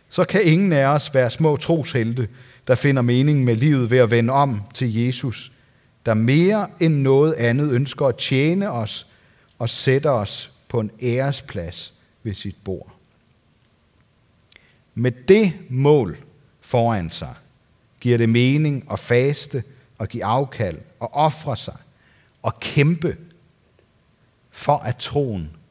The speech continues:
ikke skal svigte. For Jesus beder for os.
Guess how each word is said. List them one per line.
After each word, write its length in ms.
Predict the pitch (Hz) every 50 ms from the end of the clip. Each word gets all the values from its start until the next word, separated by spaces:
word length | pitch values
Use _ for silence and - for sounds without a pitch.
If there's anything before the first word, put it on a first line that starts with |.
| _ _ _ _ _ _ -
ikke 340 | 117 117 117 117 120 123 104
skal 240 | - - - 117
svigte. 560 | - - - - - 92 - - - - - - _ _ _ _ _ _ _ _ _ _ _ _ _ _ _ _ _ _ _ _ _ _ _ _ _ _ _ _ _ _ _ _ _ _ _ _ _ _ _ _ _ _ _ _ _ _ _ -
For 160 | - 98 92
Jesus 760 | 87 87 101 110 117 123 - - 127 104 - - - - - _ _ _ _ _ _ _ _ _ -
beder 340 | 113 107 98 - - - - _ _ _ _ _ _
for 340 | - - - - - - 52
os. 300 | - - - - - -